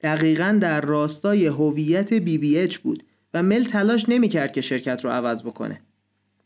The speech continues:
یه چیز دیگه‌ای که باید حواسمون باشه اینه که باید خشم و کلافگیمون رو کنترل کنیم.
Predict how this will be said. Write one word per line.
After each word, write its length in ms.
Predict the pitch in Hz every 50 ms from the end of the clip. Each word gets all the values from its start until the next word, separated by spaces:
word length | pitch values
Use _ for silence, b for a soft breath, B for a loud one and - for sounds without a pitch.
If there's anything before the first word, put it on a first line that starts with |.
| _ _ _ _ _ _ _ _ _ _ -
یه 100 | 220 254
چیز 220 | - 254 277 247
دیگه‌ای 340 | 285 226 214 202 208 240 262
که 120 | 247 254 226
باید 220 | 190 175 165 160
حواسمون 640 | 160 151 151 151 151 151 - 156 151 151 151 151
باشه 580 | 147 143 143 - - - 202 185 170 156 147 -
اینه 160 | - 185 214 226
که 120 | 220 220
باید 280 | 170 160 160 196 208 208
خشم 440 | - - - 160 156 156 - 160
و 40 | 156
کلافگیمون 840 | 156 - - 147 147 151 147 147 156 151 151 180 202 208 185 156 143
رو 340 | 131 131 131 127 127 120 123 -
کنترل 420 | 139 135 131 139 131 135 139 127
کنیم. 300 | 123 - 98 98 107